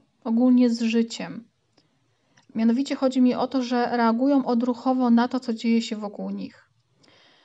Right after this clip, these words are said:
E, utykają w takich automatycznych reakcjach i negatywnych nawykach. Ogólnie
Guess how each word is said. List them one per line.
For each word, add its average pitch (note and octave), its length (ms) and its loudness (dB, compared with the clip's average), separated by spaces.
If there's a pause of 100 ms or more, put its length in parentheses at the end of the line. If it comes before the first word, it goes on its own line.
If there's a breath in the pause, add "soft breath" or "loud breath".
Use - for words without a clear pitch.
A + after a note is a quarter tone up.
(300 soft breath)
E, A3+ 340 0
utykają B3+ 560 2
w - 60 -8
takich A#3+ 520 -4
automatycznych A#3+ 840 0
reakcjach A#3 800 -4
i B3 40 0
negatywnych A#3 720 0
nawykach. G#3 800 -10 (580)
Ogólnie A#3+ 800 2